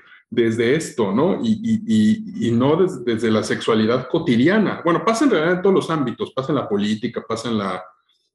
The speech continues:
eh, en muchos ámbitos, pero en el erotismo me parece aún todavía más empobrecedor no considerar, eh, lo, lo cotidiano. Entonces, ahora sí, este, después de que le dimos vueltas y vueltas al, al término,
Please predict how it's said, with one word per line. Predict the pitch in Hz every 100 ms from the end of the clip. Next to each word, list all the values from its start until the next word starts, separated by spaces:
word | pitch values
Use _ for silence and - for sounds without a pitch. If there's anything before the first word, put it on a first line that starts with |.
| _
eh, | - 123 101 95 104
en |
muchos | 117 127 165
ámbitos, | 143 110 -
pero | 113 110
en |
el | 110
erotismo | 113 110 131 156
me | 139
parece | 113 113 131 123 113
aún | 113 123 127 - - _
todavía | 131 127
más | 131 127
empobrecedor | 110 110 104 104 117 110 120 220 - _ _ _
no | 117 123 120
considerar, | 143 139 107 110 131 165 - _
eh, | - -
lo, | 113 110 107
lo | 104 -
cotidiano. | 98 98 135 156 104 - _ _ - -
Entonces, | 110 135 147 151
ahora | 147 135
sí, | 151 147 151 - _ _
este, | 113 113 113
después | 104 - 135
de | 143
que | 131
le | 110 110
dimos | 139 131 127
vueltas | 131 143 127 -
y |
vueltas | 104 127 135 127
al, | 107 101 101
al | 110 110
término, | 139 131 127 175 262